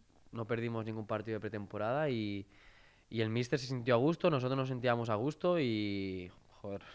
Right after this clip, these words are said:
sinceramente, eh, obviamente echamos de, de menos a Oriol porque nos gustaría tenerlo, pero, pero sí que es verdad que hemos intentado, pues, suplir su, su baja y lo hemos hecho bastante bien.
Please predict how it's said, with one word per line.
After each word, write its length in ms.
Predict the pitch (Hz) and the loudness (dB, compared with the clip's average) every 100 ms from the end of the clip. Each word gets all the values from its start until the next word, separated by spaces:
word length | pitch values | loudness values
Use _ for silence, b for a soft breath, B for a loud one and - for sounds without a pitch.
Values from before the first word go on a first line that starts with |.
| 101 | -16
sinceramente, 600 | - 90 101 98 120 104 80 | -12 -6 -4 -4 -4 -6 -6
eh, 440 | 92 92 92 90 b b b b b b | -6 -4 -4 -8 b b b b b b
obviamente 440 | 95 110 117 127 120 | 0 4 4 4 2
echamos 320 | 110 113 107 | 2 0 0
de, 140 | 110 | -2
de 260 | 104 104 107 | -2 -4 -4
menos 180 | 107 104 | -2 0
a 80 | |
Oriol 300 | 101 104 135 | 0 2 0
porque 360 | 107 98 95 95 | 0 -2 -2 -2
nos 120 | 95 | -4
gustaría 360 | 98 101 104 104 | -6 -6 -2 0
tenerlo, 480 | 107 110 127 151 - b b b b - | 0 0 4 4 4 b b b b -4
pero, 600 | - 113 110 107 104 104 | 4 6 8 8 8 6
pero 300 | 110 104 101 | 4 4 4
sí 120 | 98 101 | 2 -2
que 80 | 107 | 0
es 40 | |
verdad 240 | 107 104 | 2 2
que 80 | 104 | 2
hemos 220 | 131 135 | 0 0
intentado, 560 | 127 113 104 107 101 98 | 0 -2 -2 4 4 4
pues, 160 | 101 98 | 2 -4
suplir 540 | - - 104 - 101 | -6 -6 -6 -2 -2
su, 380 | 95 110 101 98 | -2 -4 -4 -4
su 140 | 92 101 | -6 -2
baja 340 | 95 - 123 | -2 0 -2
y 120 | 131 101 | 0 -2
lo 60 | |
hemos 160 | 92 92 | -4 -6
hecho 260 | 101 127 98 | -4 -2 -2
bastante 380 | 87 - 87 85 | -2 -4 -6 -6
bien. 140 | 95 | -8